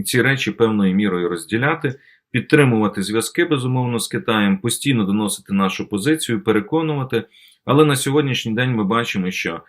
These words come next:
Китай, е, все більше займає російську сторону, і це потрібно сприймати ось таким чином. Можливо, майбутні розмови, якщо відбудуться президента Байдена і Сі Цзіньпіня, щось змінять.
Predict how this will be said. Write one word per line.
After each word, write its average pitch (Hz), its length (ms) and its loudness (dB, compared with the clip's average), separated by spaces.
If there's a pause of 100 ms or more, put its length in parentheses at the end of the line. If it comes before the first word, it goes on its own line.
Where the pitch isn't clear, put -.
(260)
Китай, 123 560 0
е, 101 220 0
все 95 220 -4
більше 110 360 -6
займає 92 420 0
російську 98 420 -6
сторону, 175 420 -2
і 143 100 -2
це - 180 -4
потрібно 123 460 -4
сприймати 107 640 -2 (360)
ось 113 180 -2
таким 98 320 -2
чином. 80 380 -6
Можливо, 135 640 0 (120)
майбутні 117 720 -2
розмови, 104 440 0
якщо 90 260 -4
відбудуться 92 540 -4
президента 95 560 -4
Байдена 110 540 -2 (460)
і 107 200 2
Сі 104 220 -2
Цзіньпіня, 98 560 0
щось 95 280 -4
змінять. 95 400 0